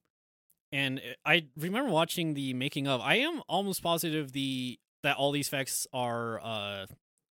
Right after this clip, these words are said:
physical. Like, I don't think they do digital effects except for, like, the Cell Dragon, 'cause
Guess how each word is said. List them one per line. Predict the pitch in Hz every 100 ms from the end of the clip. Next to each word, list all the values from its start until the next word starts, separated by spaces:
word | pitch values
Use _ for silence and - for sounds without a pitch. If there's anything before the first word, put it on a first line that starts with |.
| -
physical. | 147 127 117 110
Like, | 113
I | 123
don't | 143 143
think | 139
they | 135
do | 104 120
digital | 113 113 113 110
effects | 104 117 110 -
except | 110 - 110 -
for, | 113 107
like, | 98 - _ _ _ _ _ _ _ _
the | 127 117
Cell | - 117 123
Dragon, | 139 139 156 170 165
'cause | 143 107